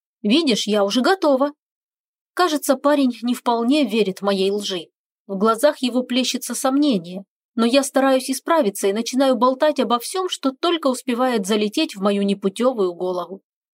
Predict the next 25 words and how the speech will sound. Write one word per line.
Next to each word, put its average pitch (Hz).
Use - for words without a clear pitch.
«Я 277
тут 277
ждала 339
тебя, 196
и 269
вот 285
решила 285
немного 233
делами 220
заняться. 269
День 269
вышел, 226
должна 208
сказать, 208
довольно 226
насыщенный». 262
Хотя 233
бы 226
в -
последнем 233
я 226
ему 226
ничуть 262
не 185
солгала. 185